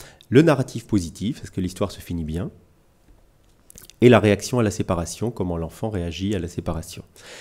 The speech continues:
Et quatre échelles de style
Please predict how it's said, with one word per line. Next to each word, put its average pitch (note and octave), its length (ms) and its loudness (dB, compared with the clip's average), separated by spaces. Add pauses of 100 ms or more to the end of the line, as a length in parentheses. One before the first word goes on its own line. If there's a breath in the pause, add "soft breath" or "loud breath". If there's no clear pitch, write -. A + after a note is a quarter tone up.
(340 loud breath)
Et B2 360 2 (400)
quatre D#3+ 260 0
échelles B2 540 -2
de F#2+ 120 -4
style G2+ 680 -4